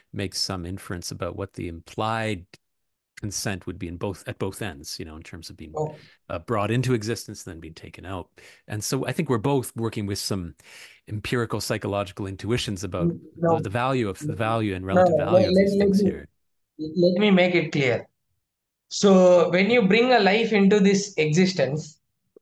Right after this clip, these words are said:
Speaker 2: all life is mortal. We don't have any immortal beings here, I guess.
Speaker 1: Uh-huh.
Speaker 2: Right? All life is mortal. It's gonna die one day. And, uh, <clears throat> uh, especially when it comes to sentient life, they have a very, really very short lifespan.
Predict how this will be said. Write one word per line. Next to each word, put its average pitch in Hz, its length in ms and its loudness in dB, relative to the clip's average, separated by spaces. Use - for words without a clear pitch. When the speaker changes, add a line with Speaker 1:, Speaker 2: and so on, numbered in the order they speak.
Speaker 2:
all 220 260 6
life 208 260 0
is 208 140 -2
mortal. 151 580 2
We 143 160 0
don't 190 180 6
have 175 200 6
any 160 260 4
immortal 175 560 4
beings 156 320 0
here, 135 240 2
I 113 100 0
guess. 110 300 -12
Speaker 1:
Uh-huh. 95 120 -6
Speaker 2:
Right? 139 220 2
All 175 200 6
life 202 200 2
is 170 140 2
mortal. 147 360 2
It's 175 140 0
gonna 180 320 4
die 165 200 4
one 131 220 0
day. 156 280 0
And, 170 560 2
uh, 156 480 6
<clears throat> 185 360 6
uh, 143 680 4
especially 208 520 2
when 185 140 4
it 175 140 0
comes 180 220 2
to 175 120 2
sentient 170 460 2
life, 170 260 2
they 160 160 4
have 156 280 2
a 147 280 4
very, 151 280 0
really 170 280 4
very 156 260 2
short 151 340 2
lifespan. 139 580 -4